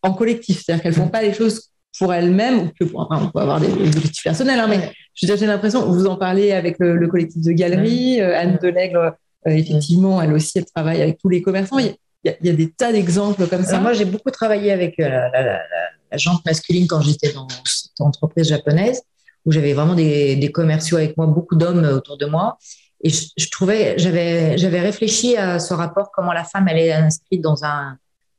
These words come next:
Speaker 2: un univers assez masculin. Et en fait, je crois qu'aussi, la, une femme, elle a cette capacité à fédérer, aller dans le détail, aller dans l'analyse, euh, de, de, des, des, des relations humaines. Euh,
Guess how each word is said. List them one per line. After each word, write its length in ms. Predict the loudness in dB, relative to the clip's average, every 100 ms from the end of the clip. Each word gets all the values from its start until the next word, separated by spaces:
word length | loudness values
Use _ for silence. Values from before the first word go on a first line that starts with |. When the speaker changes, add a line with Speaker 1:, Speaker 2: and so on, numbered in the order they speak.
| 2
Speaker 2:
un 40 |
univers 460 | 4 4 2 0 -4
assez 260 | -4 -2 0
masculin. 680 | 0 -2 -2 -2 -2 -4 -10 -18 -18 -20 _
Et 100 | -2
en 80 | -2
fait, 360 | 0 -2 -4 -20 _ -6
je 160 | -2
crois 240 | -2 -2 -4
qu'aussi, 460 | -2 -4 -2 0
la, 180 | 0 0
une 160 | 2 0
femme, 260 | 0 0
elle 80 | 0
a 200 | 0 -2
cette 200 | -2 -4
capacité 440 | -4 -4 -4 -2 -4
à 60 |
fédérer, 440 | -2 0 2 4 2
aller 180 | 2 2
dans 100 | 2
le 80 | 2
détail, 600 | 0 -2 -4 -2 -2 -2 -8 _ _ _ -4
aller 260 | 0 2
dans 140 | 2 2
l'analyse, 600 | 2 0 2 2 2 0
euh, 640 | 2 2 2 2 2 2 0 -6 _ _ -4
de, 140 | 0
de, 180 | 2 4
des, 640 | 4 4 4 4 2 2 -2 -4 -12 -12 -12 -20 -20 -16
des, 240 | -4 -2 2
des 180 | 2
relations 420 | 2 0 -2 -2 0
humaines. 440 | 2 2 2 -4 -10 _ _ _ -4
Euh, 500 | -2 0 0 -2